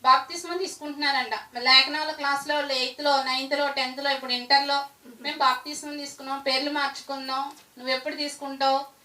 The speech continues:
నువ్వు బొట్టు పెట్టుకుంటున్నావు ఏంటి? మీ చర్చిలో ఇలాగే చెప్తారా? బైబిల్లో ఎక్కడ, ఎక్కడా లేదని లేఖనా చెప్తే ఎక్కడా లేదా? ఎందుకు లేదు?"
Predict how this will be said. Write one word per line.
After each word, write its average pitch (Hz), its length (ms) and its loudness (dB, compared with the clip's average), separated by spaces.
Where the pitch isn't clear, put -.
నువ్వు 262 80 -8
బొట్టు 254 220 0
పెట్టుకుంటున్నావు 285 640 0
ఏంటి? 262 520 -8
మీ 240 100 -12
చర్చిలో 254 440 -2
ఇలాగే 269 420 4
చెప్తారా? 262 600 2
బైబిల్లో 254 580 4
ఎక్కడ, 277 500 4
ఎక్కడా 277 300 6
లేదని 294 340 4
లేఖనా 269 340 2
చెప్తే 330 720 -4
ఎక్కడా 294 280 4
లేదా? 269 300 2
ఎందుకు 254 400 -4
లేదు?" 277 500 4